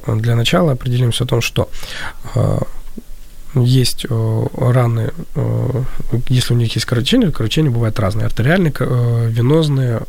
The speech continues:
может быть, смешанные, может быть, и капиллярные. А, в любом случае, э, ну,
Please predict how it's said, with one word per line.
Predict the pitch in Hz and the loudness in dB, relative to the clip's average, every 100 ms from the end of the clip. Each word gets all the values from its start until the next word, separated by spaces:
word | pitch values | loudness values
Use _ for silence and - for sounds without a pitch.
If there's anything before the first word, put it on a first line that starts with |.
| - | -4
может | 110 113 | -2 0
быть, | 110 | 0
смешанные, | - 151 139 110 | 2 2 2 0
может | 120 123 | 0 0
быть, | 120 - | -2 -4
и | |
капиллярные. | - 120 120 110 120 131 - - - - - - | -4 0 2 0 -2 -4 -4 -6 -2 -2 -2 0
А, | - 135 123 - - - - | 4 4 2 -2 -12 -12 -4
в | 131 | 0
любом | 147 151 117 | 2 2 0
случае, | - 349 392 131 113 - | 0 0 2 0 -2 -2
э, | 117 123 | -2 0
ну, | 233 | 0